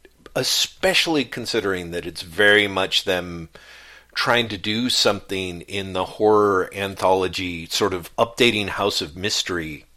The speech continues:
you know, for it really,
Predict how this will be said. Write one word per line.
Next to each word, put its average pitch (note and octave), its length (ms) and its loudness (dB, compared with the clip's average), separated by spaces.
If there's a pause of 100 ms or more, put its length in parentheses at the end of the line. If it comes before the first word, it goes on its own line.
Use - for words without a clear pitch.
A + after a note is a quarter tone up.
(120)
you F#2+ 160 -6
know, D2+ 340 -10
for E2 680 -8 (680)
it B2+ 180 0 (220)
really, F#2+ 1160 2